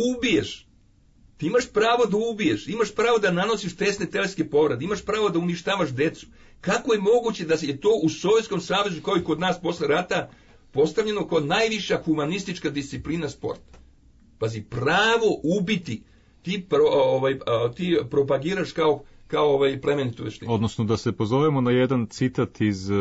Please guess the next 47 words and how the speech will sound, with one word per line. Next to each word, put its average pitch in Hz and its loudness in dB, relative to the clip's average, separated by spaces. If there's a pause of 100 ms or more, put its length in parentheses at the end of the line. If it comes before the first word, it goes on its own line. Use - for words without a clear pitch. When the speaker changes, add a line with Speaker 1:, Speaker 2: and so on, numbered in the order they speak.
(180)
Speaker 2:
Balkanskog 104 -2
špijuna: 104 0
„Ubistvo 101 -2
u 98 0
sportu 110 -2
ne 104 2
podleže 104 0
krivičnom 104 -2
zakonu.” 90 -4
Speaker 1:
Pa 143 -2
da, 220 2
ne 185 -4
podleže, 175 0
ti 196 -8
si, - -6
to 185 -6
je 180 2
legalno 233 2
i 214 0
legitimno, 170 -2
što 151 -2
je - 4
još 156 -4
mnogo 202 0
važnije. 156 0
Znači, 117 -10
ne 196 -2
samo 226 0
legalno, 170 0
nego 123 -4
legitimno, 180 -4 (200)
i 127 -6
ti 226 -2
ako 180 -6
ubiješ 226 -2
u 156 2
društvu, 165 -2
ubiješ 196 -4
čoveka 180 0
na 156 2
ringu, 147 0 (260)
ti 139 -6
nisi 240 -4
ubica, 190 -4
ti 180 -8
si 147 -6
big 147 -4